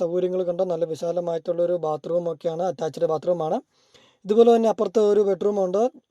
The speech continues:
ടോട്ടൽ വരുന്നത് നാല് ബെഡ്റൂം ആണ് കേട്ടോ. നാല് നല്ല സൗകര്യമുള്ള ബെഡ്റൂംസ് ഒക്കെയാണ് വരുന്നത്. അപ്പോൾ നമുക്ക് എല്ലാ വീഡിയോ നമ്മൾ കാണിക്കുന്നുണ്ട്, സ്ഥലം കാണിക്കുന്നുണ്ട്, അതുപോലെ തന്നെ താഴത്തെ നിലയിലെ സൗകര്യങ്ങൾ കാണിക്കുന്നുണ്ട്, മുകളിലത്തെ നിലയിലെ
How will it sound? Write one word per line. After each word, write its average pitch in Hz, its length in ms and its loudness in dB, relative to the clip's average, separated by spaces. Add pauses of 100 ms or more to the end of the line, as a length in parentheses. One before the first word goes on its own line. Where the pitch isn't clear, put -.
(380)
ടോട്ടൽ 220 320 4
വരുന്നത് 233 260 4 (120)
നാല് 208 280 0
ബെഡ്റൂം 190 400 0
ആണ് 160 200 -4
കേട്ടോ. 190 180 -2 (340)
നാല് 175 360 -4
നല്ല 185 340 -4
സൗകര്യമുള്ള 165 680 -4 (120)
ബെഡ്റൂംസ് 156 420 -4
ഒക്കെയാണ് 156 320 -6
വരുന്നത്. 151 260 -2 (1500)
അപ്പോൾ 240 220 8
നമുക്ക് 247 260 8 (160)
എല്ലാ 226 280 6
വീഡിയോ 226 240 4
നമ്മൾ 220 240 -2
കാണിക്കുന്നുണ്ട്, 196 560 -2 (140)
സ്ഥലം 180 340 -2
കാണിക്കുന്നുണ്ട്, 185 480 -2
അതുപോലെ 170 260 -2
തന്നെ 180 220 -2
താഴത്തെ 160 400 -2
നിലയിലെ 180 280 2 (100)
സൗകര്യങ്ങൾ 180 440 0
കാണിക്കുന്നുണ്ട്, 175 480 -4 (460)
മുകളിലത്തെ 185 420 2
നിലയിലെ 196 300 2